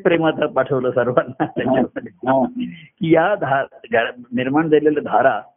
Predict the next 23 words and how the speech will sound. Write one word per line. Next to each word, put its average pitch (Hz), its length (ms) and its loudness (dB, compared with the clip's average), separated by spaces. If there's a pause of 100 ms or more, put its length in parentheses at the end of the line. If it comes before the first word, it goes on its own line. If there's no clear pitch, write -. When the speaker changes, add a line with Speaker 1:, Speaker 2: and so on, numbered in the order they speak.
(160)
Speaker 2:
हा. 143 200 2
Speaker 1:
त्या 170 80 -2
समुद्राकडे 196 680 0
जाऊन 226 260 0
मिळायच्या 180 360 0
आहेत, 135 120 0
असं 123 320 -4
समुद्राने 156 640 0
Speaker 2:
हम्म. 131 140 -2
Speaker 1:
संकेत 135 380 -2 (160)
पाठवला, 113 480 -4
संदेश 160 340 4
पाठवला. 113 320 0
Speaker 2:
हो, 127 320 2
ते 123 100 -4
धारा 113 360 0
पाठवल्या 135 320 -2
समुद्राकडे 123 500 -4
मिळाल्या, 104 360 -8
बरोबर. - 180 2
Speaker 1:
या 156 320 0
सागरापर्यंत 135 840 -4
या. 110 420 -4